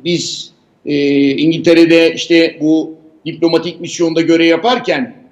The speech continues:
Michael Boyce bize çok büyük imkanlar sundu. Yani ne bileyim faaliyetlerimizde sarayları verdi. Hiç ücret almadı filan böyle imkanları verdi.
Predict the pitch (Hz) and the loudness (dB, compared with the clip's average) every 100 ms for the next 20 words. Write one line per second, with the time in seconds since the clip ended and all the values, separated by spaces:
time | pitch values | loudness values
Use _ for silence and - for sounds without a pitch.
0 | - 156 170 165 165 190 220 - - _ | -10 -6 -4 -4 -4 -2 -2 -4 -14 _
1 | _ 156 139 190 - - - 202 196 - | _ -8 -4 -4 -4 -12 -10 -6 -6 -6
2 | 180 190 185 185 180 185 190 - 143 135 | -14 -10 -8 -2 -2 0 -2 -4 -8 -8
3 | 123 123 131 147 147 147 143 - - - | -8 -6 -4 -4 -4 -4 -6 -8 -12 -8
4 | 156 151 147 147 - - - 147 151 151 | -6 -4 -2 -2 -6 -14 -10 -4 -2 0
5 | 151 - 151 147 147 123 147 - 151 151 | -2 -4 -6 -6 -6 -6 -6 -4 -2 0
6 | 147 151 151 139 127 120 - 104 104 104 | 0 0 -2 -2 -4 -4 -10 -10 -10 -12
7 | _ _ _ _ _ _ - 190 - - | _ _ _ _ _ _ -12 -10 -10 -10
8 | 165 143 165 165 156 135 127 123 123 175 | -10 0 0 2 0 0 -2 -4 -8 -4
9 | 165 175 208 185 214 208 170 190 180 180 | -2 0 2 2 -2 -6 -8 -6 -4 -4
10 | 180 139 120 120 226 - | -4 -6 -8 -8 -8 -8